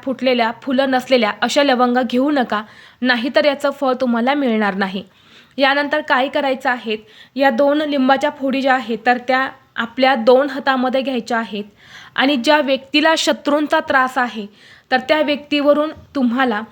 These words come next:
या ज्या दोन फोडी आहेत, तर या ज्या प्रकारे घड्याळाचा काटा फिरतो, त्या प्रकारे सात वेळा ववाळून घ्यायच्या आहेत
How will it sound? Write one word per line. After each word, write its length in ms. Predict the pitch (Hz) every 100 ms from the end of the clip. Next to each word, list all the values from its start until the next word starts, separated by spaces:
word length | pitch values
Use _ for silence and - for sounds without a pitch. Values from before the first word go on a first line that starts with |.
| _ - -
या 120 | 262
ज्या 160 | 254 285
दोन 260 | 226 277 302
फोडी 300 | 294 269 254
आहेत, 280 | 247 233 240
तर 80 | 240
या 100 | 247
ज्या 240 | 208 262 277
प्रकारे 460 | - 269 269 262
घड्याळाचा 480 | 233 262 233 233 247
काटा 320 | 247 233 233
फिरतो, 360 | 233 254 - 214
त्या 200 | 214 262
प्रकारे 480 | 269 254 240 226 247
सात 440 | 240 - 269 277 247
वेळा 240 | 233 240 -
ववाळून 440 | 240 220 226 277 302
घ्यायच्या 320 | 277 233 233
आहेत 240 | 220 226